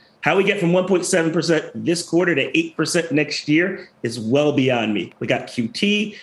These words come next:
we've got a war still going on, we've got slowdown going on in the rest of the world,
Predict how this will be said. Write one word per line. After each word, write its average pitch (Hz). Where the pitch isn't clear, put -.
we've 113
got 123
a 117
war 151
still 190
going 175
on, 170
we've 135
got 127
slowdown 160
going 143
on 135
in 127
the 123
rest 127
of 120
the 170
world, 196